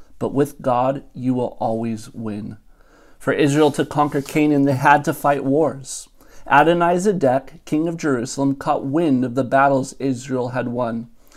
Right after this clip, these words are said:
He heard of how great warriors like the Gibeonites surrendered to serve Israel, and how kings had been killed and their cities were conquered.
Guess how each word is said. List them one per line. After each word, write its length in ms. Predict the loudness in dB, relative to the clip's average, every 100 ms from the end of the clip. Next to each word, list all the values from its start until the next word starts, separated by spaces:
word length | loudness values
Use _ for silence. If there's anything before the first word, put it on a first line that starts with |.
| -20 -2
He 120 | 0
heard 220 | 4 4
of 80 | 4
how 160 | 4 2
great 300 | 4 0 2
warriors 520 | 2 4 4 0 0
like 200 | -4 -2
the 140 | -4
Gibeonites 580 | 0 0 2 2 0 -6
surrendered 720 | -6 -4 0 2 2 0 -4
to 100 | -8
serve 320 | -8 -6 -8 -8
Israel, 600 | -10 -8 -8 -8 -10 -16 -20 -20 -14 -2
and 120 | 0
how 120 | 2
kings 420 | 0 0 0 0 0
had 160 | 0
been 220 | 2 2
killed 400 | 0 0 0 -2
and 200 | 0 0
their 120 | 0 0
cities 600 | -6 -4 -2 -2 -2 -8
were 140 | -10
conquered. 640 | -6 -6 -6 -8 -14 -16